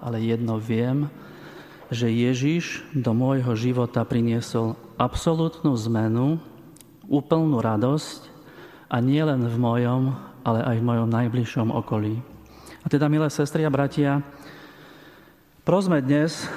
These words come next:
Boha, aby sme chceli byť v kontakte s Ježišom. Ak chceme byť v kontakte s Ježišom, tak to sa deje cez slovo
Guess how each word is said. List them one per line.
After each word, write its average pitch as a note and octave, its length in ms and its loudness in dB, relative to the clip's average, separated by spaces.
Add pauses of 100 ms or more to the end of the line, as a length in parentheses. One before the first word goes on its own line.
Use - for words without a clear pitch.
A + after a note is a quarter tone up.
(140)
Boha, C3+ 560 2 (720)
aby B2+ 240 0
sme B2+ 400 0
chceli C3+ 640 0 (720)
byť B2+ 320 -2
v - 80 -16
kontakte A#2+ 640 -2 (420)
s C3 160 -4
Ježišom. A2+ 560 -2 (1600)
Ak A2+ 180 -2 (140)
chceme E3+ 240 -2
byť B2+ 240 -2
v - 60 -20
kontakte C3+ 420 0
s G#2+ 140 -2
Ježišom, B2 720 -2 (880)
tak A#2+ 80 -2
to B2 160 -2
sa A2+ 160 -2
deje A#2+ 220 2
cez A#2 260 -4
slovo A2+ 640 -2